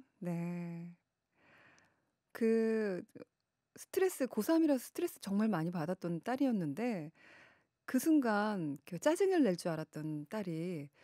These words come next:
생긋 웃으면서 짐을 같이 실어줄 때 엄마 마음은 얼마나 뿌듯하고 예뻤을까요?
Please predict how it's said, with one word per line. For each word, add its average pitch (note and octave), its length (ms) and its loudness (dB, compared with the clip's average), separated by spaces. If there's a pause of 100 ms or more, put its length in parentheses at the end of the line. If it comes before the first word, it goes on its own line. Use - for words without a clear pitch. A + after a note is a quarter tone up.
(320)
생긋 G#4+ 500 2
웃으면서 D3+ 760 -4 (180)
짐을 E3+ 300 -2
같이 - 340 -12
실어줄 A#3+ 560 -2
때 E3 460 -4 (260)
엄마 G3 260 2
마음은 A3 360 2
얼마나 A3 380 2
뿌듯하고 G3+ 880 -2
예뻤을까요? G3 880 -6